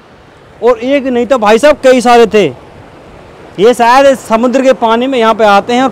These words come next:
पत्थरों पे चिपक जाते हैं। ये तो अच्छा हुआ मुझे time से ही मालूम पड़ गया यार, अगर भाई साहब केकड़ा खा जाए ना तो दिक्कत तो हो सकती है।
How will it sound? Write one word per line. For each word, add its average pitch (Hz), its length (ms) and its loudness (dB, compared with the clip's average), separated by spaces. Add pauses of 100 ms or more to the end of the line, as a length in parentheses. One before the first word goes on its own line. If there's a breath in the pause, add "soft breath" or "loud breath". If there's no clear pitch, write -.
पत्थरों 226 300 -2
पे 220 100 0
चिपक 170 240 -4
जाते 143 280 -4
हैं। 131 260 -12 (2250)
ये 175 60 -6
तो 175 120 -4
अच्छा 165 240 -2
हुआ 226 160 4
मुझे 233 300 2 (300)
time 208 240 2
से 196 80 0
ही 226 60 6
मालूम 202 300 2
पड़ 190 120 2
गया 196 140 2
यार, 180 240 2 (1800)
अगर 170 200 -2
भाई 175 140 2
साहब 202 180 0
केकड़ा 196 360 0
खा 156 180 -2
जाए 180 200 0
ना 208 120 -4 (260)
तो 160 100 -10
दिक्कत 160 320 -8
तो 147 120 -8
हो 127 120 -8
सकती 175 300 -8
है। 180 120 -8